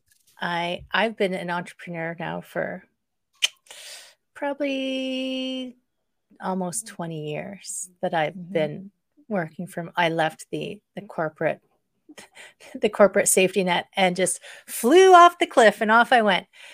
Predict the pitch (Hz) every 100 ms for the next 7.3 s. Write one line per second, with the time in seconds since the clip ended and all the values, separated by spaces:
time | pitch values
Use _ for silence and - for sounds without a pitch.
0 | - _ - 214 247 359 - 190 190 175
1 | 175 175 170 170 202 - 208 208 233 220
2 | 285 330 320 - - _ _ _ _ -
3 | - 196 202 202 208 226 208 202 202 196
4 | 190 185 190 185 185 - 185 180 170 185
5 | 196 _ _ _ - 190 190 185 180 -
6 | 208 202 196 - - - 190 185 - 185
7 | - 185 175